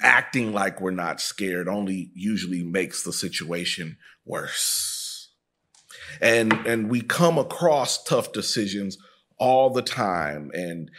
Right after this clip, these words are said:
even if we don't want to admit that there are scary things about it, there are. And if we don't want to admit it verbally, our body will give it away.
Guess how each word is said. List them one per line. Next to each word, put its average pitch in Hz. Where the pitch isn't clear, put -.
even 139
if 120
we 123
don't 117
want 107
to 113
admit 98
that 87
there 85
are 80
scary 92
things 90
about 76
it, 78
there -
are. 60
And 92
if 90
we 107
don't 107
want 117
to 120
admit 120
it 123
verbally, 101
our 101
body 98
will 90
give 87
it 78
away. 73